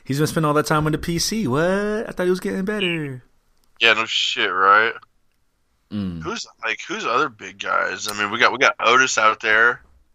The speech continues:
Speaker 1: I, um, you know, it, all time, all time, Undertaker's a great one. I'm not sure how that didn't come to mind. Um, I'm going with Vader.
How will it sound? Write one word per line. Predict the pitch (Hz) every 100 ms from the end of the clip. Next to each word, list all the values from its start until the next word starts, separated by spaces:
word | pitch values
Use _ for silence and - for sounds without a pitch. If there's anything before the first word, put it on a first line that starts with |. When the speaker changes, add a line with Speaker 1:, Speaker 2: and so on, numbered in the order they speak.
| _ _ -
Speaker 1:
I, | 123 185 151
um, | 110 95 87 85 82 87 - _ _ _ _ _ _ _
you | - 170
know, | 220 214
it, | 196 190 - _ _ _ _ _
all | 135 160
time, | 190 165 170 185 190 - _
all | 123 156
time, | 170 170 165 165 170 - - _ _ _ _ _ _ -
Undertaker's | 196 202 101 82
a |
great | 78 90 113
one. | 78 78 -
I'm | 110
not | 139
sure | - 117
how |
that | 110
didn't | 101 107
come | 95 107
to |
mind. | 98 107 92 76 -
Um, | 107 117 104 92 -
I'm | 175
going | 233 247
with | 175
Vader. | 92 139 233 85 -